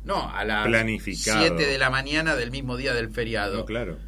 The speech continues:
Speaker 1: Planificado.
Speaker 2: El problema es la improvisación. El problema es la
Speaker 1: Exacto.
Speaker 2: improvisación. O sea, si
Speaker 1: Exacto.
Speaker 2: vos tenés cómo prever las cosas, lógicamente.
Speaker 1: Y organizás a la gente, le decís, miren, hagan una cosa, vayan a estos puntos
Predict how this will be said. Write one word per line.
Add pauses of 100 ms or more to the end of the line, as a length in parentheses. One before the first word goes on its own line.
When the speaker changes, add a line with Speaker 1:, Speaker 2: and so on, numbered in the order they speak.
(220)
Speaker 1:
Planificado.
Speaker 2:
El
problema
es
la
improvisación. (1080)
El
problema
es
la
Speaker 1:
Exacto.
Speaker 2:
improvisación. (100)
O
sea,
si
Speaker 1:
Exacto.
Speaker 2:
vos
tenés
cómo
prever
las
cosas,
lógicamente.
Speaker 1:
Y
organizás
a
la
gente,
le
decís,
miren,
hagan
una
cosa,
vayan
a
estos
puntos